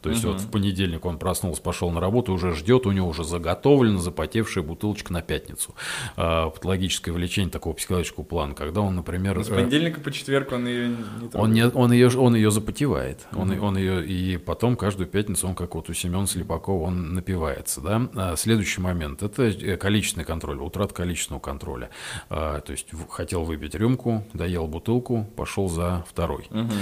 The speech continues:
Speaker 1: А, следующий момент – это, опять же, какие-то социальные последствия, когда родственники начинают бить тревогу,
Speaker 2: Мгм.
Speaker 1: например, да. А,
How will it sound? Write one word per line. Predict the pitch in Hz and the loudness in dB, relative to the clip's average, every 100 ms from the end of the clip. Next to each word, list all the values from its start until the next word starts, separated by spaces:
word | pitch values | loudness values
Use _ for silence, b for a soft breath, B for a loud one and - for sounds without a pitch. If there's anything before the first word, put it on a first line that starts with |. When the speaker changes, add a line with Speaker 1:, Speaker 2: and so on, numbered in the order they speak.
| 101 B - | -6 B -4
Speaker 1:
А, | 82 85 80 80 | -2 0 0 -2
следующий | 82 104 113 101 - 85 | -2 2 4 4 0 -2
момент – | 87 92 78 69 | 0 0 -2 -4
это, | 90 - 117 98 | -4 0 0 -2
опять | - 104 | -2 -2
же, | 98 | 0
какие-то | 85 - 87 | -4 -4 -2
социальные | - - 110 82 | -2 2 2 2
последствия, | 67 73 - 76 - | -2 -6 -4 -6 -8
когда | - 76 71 | -10 -8 -6
родственники | 90 - - - | -4 -2 -2 -2
начинают | 80 - 73 | -6 -6 -6
бить | 71 73 - | -8 -10 -10
тревогу, | 76 69 64 - - | -8 -8 -8 -12 -10
Speaker 2:
Мгм. | 107 107 | -6 -4
Speaker 1:
например, | 101 98 69 64 - | -2 -4 -6 -10 -10
да. | 76 117 B B B B | -6 -6 B B B B
А, | - 87 85 85 | -4 0 2 0